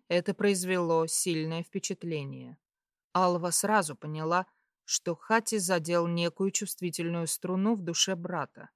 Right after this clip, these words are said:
Она уже собиралась вмешаться, но её опередила сестра.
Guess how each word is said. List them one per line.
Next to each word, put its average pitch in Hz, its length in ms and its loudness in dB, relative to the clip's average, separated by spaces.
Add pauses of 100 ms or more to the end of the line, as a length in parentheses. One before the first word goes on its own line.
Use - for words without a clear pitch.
(560)
Она 175 300 4
уже 165 180 0
собиралась 165 640 2
вмешаться, 160 720 0
но 208 140 4
её 160 380 2
опередила 160 580 0
сестра. 151 580 -4